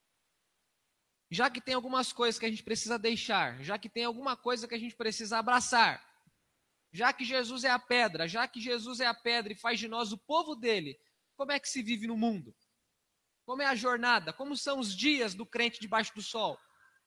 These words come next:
Como é a vida de um servo de Deus? Como é a vida de um cristão?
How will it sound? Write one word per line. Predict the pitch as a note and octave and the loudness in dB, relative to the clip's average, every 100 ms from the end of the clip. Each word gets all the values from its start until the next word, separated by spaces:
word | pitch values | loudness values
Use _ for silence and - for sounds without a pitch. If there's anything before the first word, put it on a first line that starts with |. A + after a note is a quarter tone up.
| _ _ _ | _ _ _
Como | B3+ C4+ | -4 0
é | C4+ | 2
a | |
vida | A3 C4+ D4+ C4+ | 2 0 0 -2
de | B3+ | -4
um | |
servo | A#3+ C4 C4 B3 | -2 2 2 2
de | A3+ | -2
Deus? | G#3 A3+ | -2 -2
Como | - B3 | -2 -2
é | C4 | 0
a | |
vida | A3+ C4+ C4 | 0 -4 -4
de | C#4 | -4
um | |
cristão? | C4+ C4 - C4+ C#4 G3 | -6 -6 -4 -2 0 -4